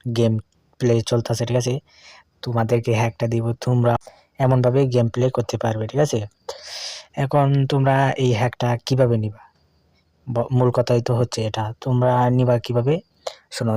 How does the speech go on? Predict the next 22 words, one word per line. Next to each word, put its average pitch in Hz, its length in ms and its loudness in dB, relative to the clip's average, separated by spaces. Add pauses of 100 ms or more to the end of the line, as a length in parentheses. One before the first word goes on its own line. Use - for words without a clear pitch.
যদি 120 220 0
তোমরা 123 320 2
আমার 120 200 2 (120)
Facebook 120 360 2
থেকে 120 160 0
দেখে 117 240 0
থাকো, 120 200 -4 (180)
তাহলে 113 280 -2
দেখবা 117 260 0
আমার 113 240 2
Facebook 120 340 0
আইডির 117 280 2 (540)
বায়োতে, 117 500 2 (420)
উম, 127 120 -4 (100)
আমার 110 220 2
প্রোফাইলে 117 400 2
লেখা 113 260 2
থাকবে 113 300 0 (480)
আমার 113 220 0 (100)
Telegram 120 420 0 (160)
চ্যানেলের 113 440 2
লিংক। 123 180 2